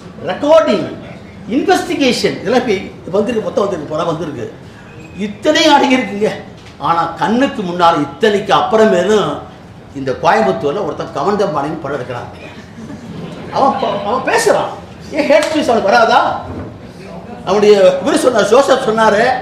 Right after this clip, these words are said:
அரசாங்க தனிநபருக்கு அவாய்ட் பண்ண வேண்டிய அவசியம் கிடையாது. It's a duty on the part of the state to initiate action சொன்னான். இப்ப நக்கீரன் கோபாலை வந்து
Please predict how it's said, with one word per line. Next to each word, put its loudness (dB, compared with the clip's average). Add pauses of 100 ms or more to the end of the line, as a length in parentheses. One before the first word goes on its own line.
(360)
அரசாங்க 4
தனிநபருக்கு 4
அவாய்ட் 2
பண்ண -
வேண்டிய 2
அவசியம் 2
கிடையாது. -2 (480)
It's -4
a -2
duty 2
on 2
the 4
part 2
of 2
the 2
state 2
to 0
initiate 0
action -2
சொன்னான். -8 (640)
இப்ப -8
நக்கீரன் 0
கோபாலை 4
வந்து 0